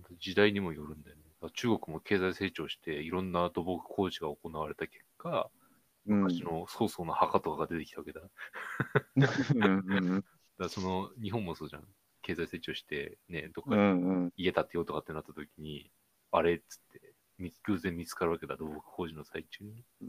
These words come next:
Speaker 2: まあ、そういうのあるよね。
Speaker 1: そうそうそうそう。だからそれがまさに中国で起こって、一時中国ではその発掘ラッシュだった時があってさ。
Speaker 2: うん。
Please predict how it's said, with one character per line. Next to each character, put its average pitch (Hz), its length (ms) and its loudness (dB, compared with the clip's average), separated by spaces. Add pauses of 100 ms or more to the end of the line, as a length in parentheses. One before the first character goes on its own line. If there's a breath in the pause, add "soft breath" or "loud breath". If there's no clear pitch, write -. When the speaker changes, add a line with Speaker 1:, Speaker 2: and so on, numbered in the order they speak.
(140)
Speaker 2:
ま 92 260 6
あ、 90 60 -2
そ 104 120 2
う 95 40 4
い - 20 0
う 92 40 0
の 90 120 0
あ 92 80 4
る 85 100 -2
よ - 0 -
ね。 - 40 -12
Speaker 1:
そ 90 120 -6
う 104 40 0
そ 110 140 -2
う - 0 - (100)
そ - 160 -20
う 71 40 -18
そ - 220 -20
う。 - 20 -18
だ - 100 -20
か 107 60 -8
ら 90 60 -4
そ - 120 -2
れ 110 60 2
が 107 40 2
ま 110 160 4
さ 104 100 0
に 82 80 -2
中 95 240 0
国 82 120 -4
で 78 80 0
起 73 120 -2
こ - 120 -16
っ - 160 -20
て、 73 260 -10 (240)
一 87 140 -6
時 95 280 -2
中 101 220 0
国 78 180 -10
で - 20 -2
は 73 140 -4
そ - 120 -20
の 82 60 -8
発 - 200 -4
掘 - 200 -2
ラ 95 120 4
ッ - 20 -6
シ - 160 -6
ュ - 20 -10
だ 69 60 -6
っ - 40 -16
た 69 200 -10 (160)
時 73 140 -14
が 69 80 -12
あ - 20 -10
っ - 40 -20
て - 40 -20 (120)
さ。 - 100 -20 (260)
Speaker 2:
う 95 60 -2
ん。 87 300 -2